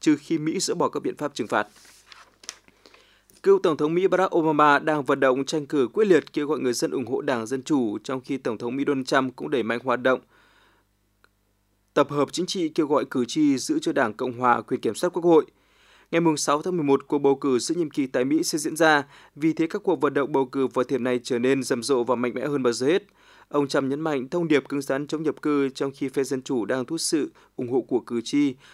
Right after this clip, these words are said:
bằng nỗ lực ngăn chặn thông tin xuyên tạc lan truyền trên mạng. Trong khi đó, tại bang Indiana,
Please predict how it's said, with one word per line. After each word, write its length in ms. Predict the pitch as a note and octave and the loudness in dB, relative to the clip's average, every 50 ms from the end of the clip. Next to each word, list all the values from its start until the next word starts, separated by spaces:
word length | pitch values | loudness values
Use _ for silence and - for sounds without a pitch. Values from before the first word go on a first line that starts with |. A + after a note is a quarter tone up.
| - - - | -20 -10 -4
bằng 300 | - C3+ C#3 C3+ C3 C3+ | 0 0 0 0 0 -2
nỗ 100 | D#3 D#3 | -2 0
lực 220 | G3 F3+ C3+ - | 0 0 0 0
ngăn 140 | D3+ C#3 C3+ | -2 -6 -6
chặn 180 | - D3+ - - | -4 -6 -6 -6
thông 140 | C#3+ C#3 C3 | -6 -8 -4
tin 200 | - C#3+ C3+ C3 | -2 -2 -2 -2
xuyên 200 | - - C#3+ B2+ | -4 -6 -4 -2
tạc 260 | - B2 A2+ - C3 | -2 -2 -2 -2 -4
lan 100 | B2 A#2 | -6 -6
truyền 180 | - B2+ G#2+ | -4 -6 -6
trên 140 | - A#2 A2 | -4 0 2
mạng. 180 | A#2+ A#2+ - - - _ _ _ _ _ - - - _ _ _ _ _ | 4 4 2 2 -2 _ _ _ _ _ -20 -20 -20 _ _ _ _ _
Trong 180 | - - F#3 F3 | -6 -6 -6 -4
khi 140 | E3+ - D#3 | -4 0 2
đó, 200 | D3 C3+ D3 D#3 | 2 2 2 2
tại 160 | - D3+ C#3 | 0 -4 -2
bang 280 | D3+ D3+ D3 C#3+ C#3+ | 0 2 2 2 0
Indiana, 640 | C3+ - D3 C3+ C3+ C3+ C3+ C3+ C3 B2+ B2+ B2+ B2 | -2 -6 -6 -4 -2 0 0 2 4 4 2 2 0